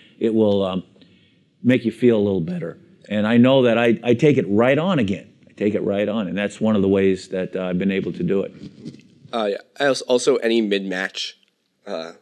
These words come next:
Speaker 2: mid-match mentalities. You're in the middle of a match.
Speaker 1: Oh,
Speaker 2: You're
Speaker 1: my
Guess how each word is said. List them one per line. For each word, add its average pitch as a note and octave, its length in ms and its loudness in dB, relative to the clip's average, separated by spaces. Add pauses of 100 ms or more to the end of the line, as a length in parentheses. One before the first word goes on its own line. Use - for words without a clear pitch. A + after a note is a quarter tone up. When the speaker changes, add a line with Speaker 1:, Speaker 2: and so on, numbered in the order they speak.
(320)
Speaker 2:
mid-match G#2+ 520 -2
mentalities. D#2+ 800 -14
You're G#2 100 -2
in G2+ 60 0
the G2+ 40 -2
middle F#2+ 180 -2
of F#2+ 60 -6
a G2 60 -6
match. E2+ 320 -10
Speaker 1:
Oh, B2+ 220 2 (140)
Speaker 2:
You're G2+ 100 -8
Speaker 1:
my - 0 -